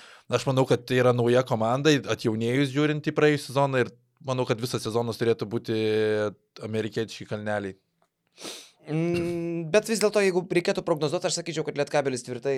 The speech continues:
Speaker 2: top keturi komanda.
Speaker 1: Jie labai, man atrodo, pataikė su Želko Šakičiu, man impo-
Speaker 2: O, va, va, būtent,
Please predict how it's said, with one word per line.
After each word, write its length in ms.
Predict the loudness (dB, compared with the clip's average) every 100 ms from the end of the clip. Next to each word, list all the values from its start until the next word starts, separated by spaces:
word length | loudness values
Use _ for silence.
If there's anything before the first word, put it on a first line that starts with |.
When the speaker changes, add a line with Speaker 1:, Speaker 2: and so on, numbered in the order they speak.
| -2
Speaker 2:
top 160 | -4
keturi 300 | -4 -6 -6
komanda. 460 | -6 -4 -4 -4 -4 -4 -8 -14 -18 -18 -18 -16 -6
Speaker 1:
Jie 140 | 4 6
labai, 240 | 10 10
man 80 | 8
atrodo, 220 | 6 6
pataikė 320 | 6 4 2 2
su 160 | 0
Želko 300 | 4 4 4
Šakičiu, 380 | 2 2 0 -6
man 160 | -8 -8 -10 -14 -18 _ -2
impo- 80 | 6
Speaker 2:
O, 220 | 8 8 6
va, 220 | 2 2 -4 _ _
va, 220 | -4 0 0
būtent, 400 | -2 -6 -10